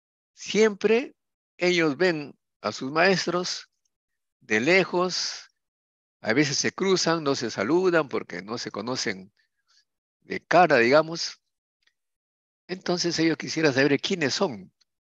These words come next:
estos profesores que en algún momento de su vida decidieron hacer ciencia y cómo es que ocurrió eso,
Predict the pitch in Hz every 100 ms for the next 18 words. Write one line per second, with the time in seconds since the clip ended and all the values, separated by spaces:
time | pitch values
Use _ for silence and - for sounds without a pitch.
0 | - 135 139 117 107 107 147 139 131 -
1 | _ _ _ _ _ _ _ _ _ _
2 | - - - _ - 131 131 123 170 160
3 | 160 143 143 143 131 139 139 143 - _
4 | _ _ _ _ _ 139 135 113 120 139
5 | 139 135 131 _ - 110 - 131 120 -
6 | 160 120 117 107 107 - 208 175 175 -
7 | - 180 190 _ _ _ _ _ 139 -
8 | 120 120 170 185 180 - 107 -